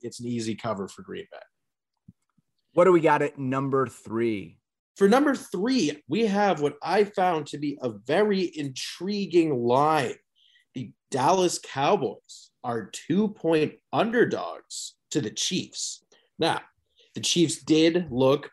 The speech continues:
Speaker 1: more like the Kansas City of the last couple of years that we've gotten to know and despise. Destroyed the Raiders. Patrick Mahomes made the throws that we expected him to throw, and then the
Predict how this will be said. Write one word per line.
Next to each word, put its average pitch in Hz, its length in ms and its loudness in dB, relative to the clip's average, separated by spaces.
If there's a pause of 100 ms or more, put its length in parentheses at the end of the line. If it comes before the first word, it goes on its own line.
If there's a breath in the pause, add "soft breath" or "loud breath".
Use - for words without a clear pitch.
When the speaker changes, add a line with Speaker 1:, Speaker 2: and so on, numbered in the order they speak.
Speaker 1:
more 127 300 4
like 120 320 0
the 123 80 -10
Kansas 120 480 -4
City 123 240 2
of 120 120 0 (280)
the 127 120 2
last 123 300 2
couple 143 240 -4
of 143 60 -2
years 113 260 0
that 113 80 -4
we've 107 220 -4
gotten 110 240 -4
to 110 60 -4
know 107 340 0
and 110 180 2 (580 loud breath)
despise. 113 720 0 (440)
Destroyed 220 400 2
the 175 60 0
Raiders. 170 480 2
Patrick 151 340 -4
Mahomes 143 580 -2
made 127 240 -2
the 104 100 -14
throws 135 320 0
that 120 100 -6
we 117 100 -4
expected 156 420 -2
him 156 100 -4
to 151 100 -4
throw, 139 460 4
and 120 120 -2
then 113 220 -4
the 107 240 -2